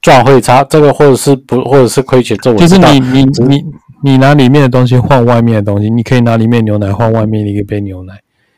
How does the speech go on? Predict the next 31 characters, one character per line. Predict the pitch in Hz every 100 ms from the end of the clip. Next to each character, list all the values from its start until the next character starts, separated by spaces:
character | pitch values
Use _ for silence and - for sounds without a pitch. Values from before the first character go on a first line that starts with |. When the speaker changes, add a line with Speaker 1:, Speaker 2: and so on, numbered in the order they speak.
| _ _ _ _ _ -
Speaker 2:
这 | 117
是 | 107 110
没 | 98 95
问 | 104 98
题 | 101 110
的。 | - - _
Speaker 1:
我 | -
知 | 107 123
道 | 131 110 101
了， | - _ _ _
但 | 151 156
是， | 160
Speaker 2:
嗯。 | 107 101
Speaker 1:
但 | 139 147 123 127
我 | 113 120
是 | 139 -
听 | - 156
起 | 131
来 | 104
是 | 127
的 | 120 - 110
确 | 104 117
很 | 92
迷 | 92
人， | 98 101
因 | 143
为 | 151
我 | 107
小 | - 101
时 | 95 131
候， | 120